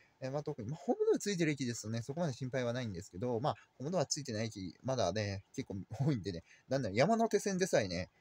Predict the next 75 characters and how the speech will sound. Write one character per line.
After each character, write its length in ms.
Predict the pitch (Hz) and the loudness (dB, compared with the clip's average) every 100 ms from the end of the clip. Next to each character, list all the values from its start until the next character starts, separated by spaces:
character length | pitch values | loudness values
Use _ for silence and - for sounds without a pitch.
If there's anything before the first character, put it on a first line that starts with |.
| _ - | _ -14
渋 320 | - - 175 | -2 0 6
谷 100 | 233 | 6
と 80 | 220 | 8
新 220 | 180 190 | 4 4
宿 160 | 175 - | 0 -2
つ 160 | - 208 | -4 -2
い 60 | |
て 60 | 139 | 0
な 80 | 104 | 0
い 60 | |
ん 60 | 92 | 2
で 160 | 90 - | 0 0
す 160 | - | -8
か 120 | - 87 | -6 -4
ら、 120 | 87 | 0
早 220 | 208 - | 4 4
く 80 | 113 | 4
ね、 140 | 104 | 0
渋 240 | - 175 247 | 0 6 6
谷 100 | 359 | 6
と、 100 | 381 | 2
特 240 | - 427 | 6 6
に 80 | - | 6
渋 200 | 208 233 | 4 6
谷、 120 | 240 | 6
新 180 | 220 208 | 6 0
宿 100 | 185 | 0
で 80 | 175 | -2
す 160 | 120 | 0
よ。 100 | 101 - - - | -2 -4 -20 -10
あ 140 | - 170 | 0 4
れ 80 | 233 | 8
早 160 | 392 | 8
く 100 | 285 | 8
つ 60 | - | 4
け 80 | 160 | 4
た 100 | 123 | 6
方 80 | |
が 60 | 123 | 4
い 40 | |
い 20 | 139 | 0
っ 20 | |
す 160 | - | -4
よ。 60 | - | -4
ま 140 | 107 120 | -2 2
た 100 | 160 | 2
ね、 200 | 143 107 | 0 0
人 100 | 135 | -2
身 200 | - 175 | -2 -4
事 60 | |
故 160 | 165 110 | 0 0
起 60 | - | 0
き 60 | |
る 100 | 147 | -2
と 80 | 92 | -2
思 100 | 85 | -6
い 40 | |
ま 100 | 82 | -6
す 80 | 87 | -6
か 60 | 73 | -4
ら、 40 | |
あ 40 | 92 | -2
ん 40 | |
な 80 | 90 | -4
と 100 | - | -6
こ 60 | |
ろ。 120 | 65 - _ _ _ _ | -10 -10 _ _ _ _
危 100 | 147 | -2
な 80 | 226 | 0
っ 20 | |
か 140 | - 285 | -2 -4
し 80 | - | -4
く 60 | |
て 100 | 110 | -6
ね、 420 | 95 92 80 67 | -2 -4 -4 -10